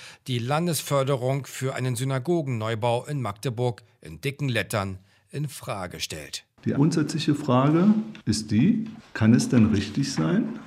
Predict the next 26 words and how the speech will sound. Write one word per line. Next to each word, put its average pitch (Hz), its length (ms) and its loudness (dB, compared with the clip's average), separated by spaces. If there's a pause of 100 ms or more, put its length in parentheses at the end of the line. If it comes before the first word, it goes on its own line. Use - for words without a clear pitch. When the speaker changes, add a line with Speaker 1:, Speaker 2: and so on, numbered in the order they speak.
(540)
Speaker 2:
dass 110 220 -2
der 107 140 2
Staat 107 680 0
jährlich 117 580 4 (220)
steigende 139 640 4
Staatsleistungen 135 920 -2
an 107 120 4
die 92 80 2
Religionsgemeinschaften, 117 1400 -2
auch 95 180 -6
an 101 140 -2
die 95 80 0
jüdische - 460 -2
Gemeinschaft 135 580 -4
zahlt, 156 300 -4
die 107 80 2
sich 107 260 2
seit 107 320 0 (240)
neunzehnhundertdreiundneunzig 107 1000 4
verdoppelt 120 520 -2
haben, 170 500 0
und - 140 2
auf - 220 -4
der - 180 -2
anderen 107 320 2
Seite 135 560 2